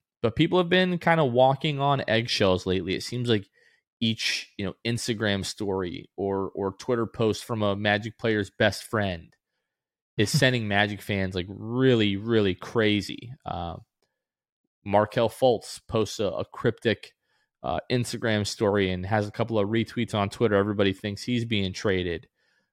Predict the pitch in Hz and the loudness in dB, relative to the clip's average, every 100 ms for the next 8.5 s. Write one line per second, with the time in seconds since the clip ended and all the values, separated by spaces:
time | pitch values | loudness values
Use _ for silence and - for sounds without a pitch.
0 | _ 58 - - 120 117 113 113 104 101 | _ -8 -6 0 2 4 2 0 -4 0
1 | 107 98 - 117 110 87 82 - - 95 | 2 0 0 0 2 0 -6 -8 -4 -2
2 | - 90 80 - _ _ 117 110 107 98 | 2 4 4 0 _ _ 0 0 -2 -4
3 | 90 95 101 104 - 95 - - - _ | -2 2 2 0 -4 -8 -8 -10 -14 _
4 | _ _ _ _ 123 - 87 - 110 101 | _ _ _ _ -6 -2 -2 0 0 2
5 | 87 87 95 101 95 - 95 - - 104 | 2 2 2 4 2 0 -6 -4 -2 0
6 | 104 117 110 101 87 - 87 - 87 85 | 2 0 0 -2 -2 -2 -6 -2 -2 -2
7 | 85 85 117 113 101 107 123 104 95 92 | -2 -2 0 2 4 6 6 4 0 2
8 | 110 104 101 90 92 | 2 4 4 4 2